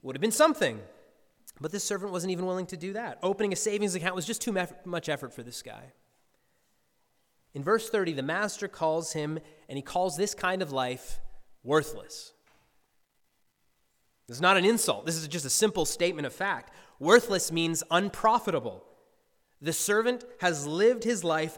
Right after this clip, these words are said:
actively avoiding hard work that would benefit others and would go towards his master's good. And the repercussion is that this servant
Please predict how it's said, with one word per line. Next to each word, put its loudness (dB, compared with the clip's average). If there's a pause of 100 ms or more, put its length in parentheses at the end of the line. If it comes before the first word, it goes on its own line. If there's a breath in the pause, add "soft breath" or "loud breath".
actively 2
avoiding -2
hard 0
work 0 (640 soft breath)
that -2
would -2
benefit 4
others 0 (480)
and -4
would -8
go 2
towards -6
his -12
master's -10
good. -8 (260 soft breath)
And -4
the 0
repercussion -2 (240 soft breath)
is -4
that 2
this 2
servant 0